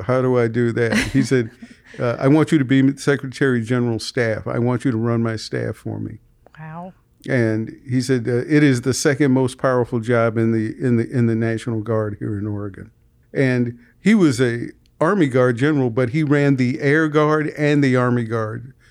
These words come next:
Speaker 1: uh, uh, both. So, uh, I was in that job for six years.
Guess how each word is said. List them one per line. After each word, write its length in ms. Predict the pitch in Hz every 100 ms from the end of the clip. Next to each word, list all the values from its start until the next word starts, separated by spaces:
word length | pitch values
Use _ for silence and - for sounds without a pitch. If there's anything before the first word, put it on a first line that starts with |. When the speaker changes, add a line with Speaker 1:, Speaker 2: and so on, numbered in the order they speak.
| _ -
Speaker 1:
uh, 40 |
uh, 1000 | 117 110 110 107 - 117 - - 123 -
both. 460 | 120 120 120 - - _ _ _ _
So, 340 | - 160 143 151
uh, 460 | 143 131 127 123 - _ _
I 120 | 147
was 180 | 190 151
in 140 | 170
that 140 | 165 160
job 300 | 151 147 147
for 120 | -
six 340 | - 156 151
years. 500 | 147 127 117 131 -